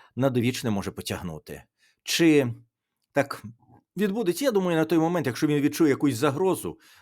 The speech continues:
ми в-, тоді ми будемо питати, а куди зник Резніков? От тоді він кудись зникне, і ми навряд чи його знайдемо. Але я думаю, що там юридична купа компаній будуть його так захищати,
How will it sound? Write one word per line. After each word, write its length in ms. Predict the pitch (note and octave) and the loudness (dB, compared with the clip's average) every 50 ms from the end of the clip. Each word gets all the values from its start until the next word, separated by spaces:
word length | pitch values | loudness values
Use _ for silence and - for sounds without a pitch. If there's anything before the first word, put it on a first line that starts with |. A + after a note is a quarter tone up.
| _ | _
ми 140 | - C#3+ E3 | 0 0 0
в-, 60 | D#3 | 2
тоді 340 | D#3+ - D3+ D3 D3 F#3 A3+ | 2 4 4 4 4 2 0
ми 100 | G3 D3+ | 0 0
будемо 300 | C3 A#2 E3+ C#3+ C3 A#2+ | 0 2 2 2 2 0
питати, 360 | - C#3+ - A#2 G2 - G2 | -2 -2 -4 -4 -6 -6 -8
а 20 | F2+ | -10
куди 300 | - - C3 A#2+ - F3 | -8 -6 0 2 4 2
зник 340 | - - C3+ B2 A#2+ - G#2 | 2 2 -2 -4 -4 -4 -6
Резніков? 480 | G2+ F2+ D#2 - - D#2 - G2+ F#2+ | -6 -6 -6 -8 -12 -14 -12 -10 -8
От 100 | A#2+ A#2+ | -4 -2
тоді 200 | - D3+ D3+ G#3+ | -2 -2 -2 -2
він 100 | A3+ D#3+ | -4 -6
кудись 340 | A#2 - B2 A#2+ E3 D#3+ A#2+ | -6 -4 -2 -2 0 -2 -2
зникне, 520 | - A#2+ B2+ B2 G#2+ - - F2+ E2+ D2 _ _ _ _ _ _ | -4 -4 -2 -4 -4 -4 -8 -14 -14 -14 _ _ _ _ _ _
і 60 | - C3 | -4 -2
ми 120 | C#3 C#3 | 0 0
навряд 320 | C3+ A#2 A2+ D3+ F3 E3+ | 0 0 0 0 -2 -2
чи 100 | - - | -2 -4
його 140 | A#2 G#2 G#2 | -2 -2 -2
знайдемо. 480 | G#2 G#2+ A2+ A2+ A2 G2 G#2 E3+ G#3+ D4+ | -4 -4 -4 -4 -4 -2 -4 -4 -4 -6
Але 200 | E4 D#4+ C#4+ B3 | -6 -6 -6 -4
я 80 | G#3+ | -4
думаю, 240 | F#3+ E3+ D#3+ D3 C3+ | -4 -4 -4 -4 -6
що 120 | - - - | -6 -6 -6
там 160 | D3 C#3 B2+ | -6 -4 -2
юридична 520 | C3 - D3 C#3+ D3+ C#3+ - - A2+ G#2+ | -2 -2 -2 -2 -4 -6 -6 -8 -10 -10
купа 320 | - _ - C#3 - B2+ A2 | -10 _ -12 -10 -8 -8 -6
компаній 600 | - D3 C#3+ D3 - F#3 F3+ E3+ D3 A2 F2+ - _ _ _ _ _ - | -4 -6 -6 -6 -6 -6 -6 -4 -6 -6 -8 -10 _ _ _ _ _ -6
будуть 280 | B2+ D3+ C#3+ C#3 C#3 D3 | -2 -2 0 0 0 0
його 120 | D3 D3 | 0 0
так 240 | D3 - C#3+ B2 A2 | 0 0 -2 -2 -2
захищати, 800 | G2 G#2+ - - D3+ - - - G#3 G3 - - - D#2+ C2+ | -4 -6 -4 -4 -6 -6 -6 -4 -2 -4 -2 -4 -6 -10 -10